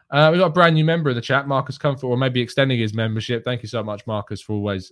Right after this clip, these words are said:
supporting the channel. See you in there all the time, mate. Absolute legend.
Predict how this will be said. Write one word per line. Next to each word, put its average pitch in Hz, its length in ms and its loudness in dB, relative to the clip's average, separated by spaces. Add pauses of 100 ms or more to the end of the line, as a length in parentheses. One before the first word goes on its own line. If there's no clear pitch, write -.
supporting 95 600 -10
the 98 80 -12
channel. 98 380 -6
See 107 160 -14
you 98 220 -6
in 95 100 -6
there 95 240 -6
all 110 180 -4
the 98 100 -6
time, 85 340 -8
mate. 82 200 -10
Absolute 87 440 -12
legend. 76 320 -10